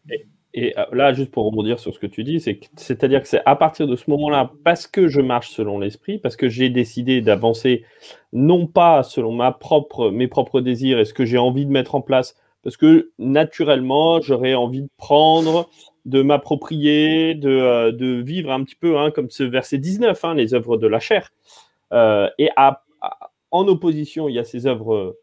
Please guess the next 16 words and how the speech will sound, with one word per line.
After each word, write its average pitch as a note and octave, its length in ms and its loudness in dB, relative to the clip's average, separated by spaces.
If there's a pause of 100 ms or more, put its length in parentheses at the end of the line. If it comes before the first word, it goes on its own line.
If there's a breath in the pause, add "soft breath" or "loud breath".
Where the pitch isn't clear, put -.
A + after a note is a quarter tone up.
ce, - 340 -6
ces, F2+ 300 -12
ces, - 260 -20
enfin, F#2 140 -16
pas C3 120 -6
ces B2 260 -8
œuvres, A2 200 -2
mais G2+ 200 -6
ce G2+ 240 -8
fruit - 280 -4
de C3+ 100 -6
l'esprit F3+ 420 -4 (380)
qui E3 220 -2
génère E3 400 2
en C#3 100 2
moi, D3+ 380 2